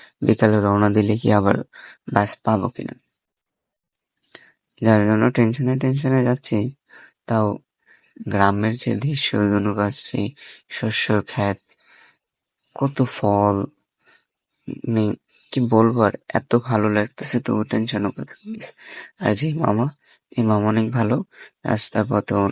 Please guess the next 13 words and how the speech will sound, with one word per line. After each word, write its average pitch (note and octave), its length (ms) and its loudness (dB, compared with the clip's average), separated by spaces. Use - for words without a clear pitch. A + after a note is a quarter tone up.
নামাজ G#2 300 -2
টামাজ G#2 260 -2
পড়লাম, G#2 340 2
ভালো A2 200 2
লাগলো। G2+ 340 -2
আল্লাহ A#2+ 280 2
হাফেজ, C3 340 0
আবার A#2 280 2
দেখা C3+ 260 -2
হবে B2 260 2
আরেকটি A2+ 320 2
কোনো G2+ 220 2
ভিডিওতে। - 420 -4